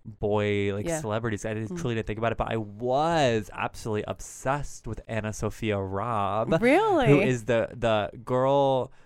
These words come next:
Speaker 1: who was in Because of Winn-Dixie and Bridge to Terabithia
Speaker 2: Yeah.
Speaker 1: and those movies, because she was, like, a cute kind of, like, tomboy blonde, and I was
Speaker 2: Yeah.
Speaker 1: like, "Ah,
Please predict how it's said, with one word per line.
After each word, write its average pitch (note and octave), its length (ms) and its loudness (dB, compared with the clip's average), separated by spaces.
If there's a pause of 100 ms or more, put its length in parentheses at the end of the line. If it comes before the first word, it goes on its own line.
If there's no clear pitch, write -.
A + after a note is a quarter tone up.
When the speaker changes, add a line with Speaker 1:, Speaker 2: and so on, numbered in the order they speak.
(120)
Speaker 1:
who B2+ 160 0
was A2+ 260 0
in A2 160 -4
Because A2 360 -4
of G#2 100 -4
Winn-Dixie B2 760 -2
and G#2 160 -4
Bridge G#2+ 160 0
to - 80 -14
Terabithia G#2 600 -4
Speaker 2:
Yeah. A2+ 380 4
Speaker 1:
and A2 180 -4
those A2 260 2
movies, G2 560 -4 (720)
because G#2+ 380 2 (300)
she C#3 120 0
was, B2+ 100 2
like, B2 100 -2
a A#2 80 -2
cute B2 420 -2
kind A#2 200 -4
of, G#2 60 -2
like, G#2+ 100 -8
tomboy G#2 600 -2
blonde, G2 580 0
and G2+ 100 -2
I G2 60 4
was G2 80 6
Speaker 2:
Yeah. G#2 220 6
Speaker 1:
like, F3 100 0
"Ah, A#2 300 2